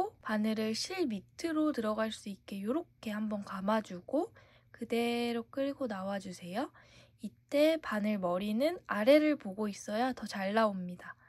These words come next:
요렇게 쏙 끌고 나온 다음에 양쪽 실을 잡고 당겨주시면 매듭이 조여지죠?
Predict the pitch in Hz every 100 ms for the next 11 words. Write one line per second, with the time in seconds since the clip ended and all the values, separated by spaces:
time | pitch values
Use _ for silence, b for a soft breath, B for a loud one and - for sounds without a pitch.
0 | b _ 208 196 196 _ 214 196 - 349
1 | _ _ _ 320 320 302 208 208 208 196
2 | 196 233 285 b b b - 208 202 -
3 | 247 - - 302 302 339 339 202 - -
4 | 320 359 - _ _ 302 311 339 359 311
5 | 226 233 220 302 370 - 214 196 214 214
6 | 196 196 - 196 185 - 302